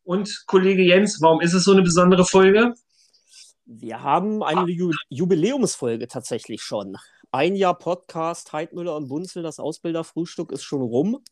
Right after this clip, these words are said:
Speaker 1: Ja.
Speaker 2: Und unsere Ko-, liebe Kollegin Anka, die das im Hintergrund auch immer managt, die hat uns, äh, darauf aufmerksam gemacht und meinte, <laughs> „Mensch, äh,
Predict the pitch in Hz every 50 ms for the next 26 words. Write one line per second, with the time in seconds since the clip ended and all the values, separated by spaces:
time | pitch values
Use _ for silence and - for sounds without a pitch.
0 | _ _ _ - _ _ _ _ _ - 214 160 139 151 151 151 156 - - -
1 | - - - 143 139 147 151 143 - - - - - - 170 185 180 - 170 151
2 | 139 147 165 170 185 170 147 135 147 175 190 196 196 190 190 190 180 156 156 156
3 | 156 - - 156 139 147 165 170 - 190 160 151 151 170 175 - - - - 165
4 | 151 147 139 135 139 147 165 180 185 180 - - - - 151 147 147 147 147 -
5 | 156 - 147 151 156 143 - - - 135 135 135 143 135 - - 147 165 165 -
6 | 170 165 165 - 160 151 151 147 147 143 147 151 139 - 135 127 135 139 139 135
7 | 165 143 131 131 156 175 - - - 135 135 131 135 131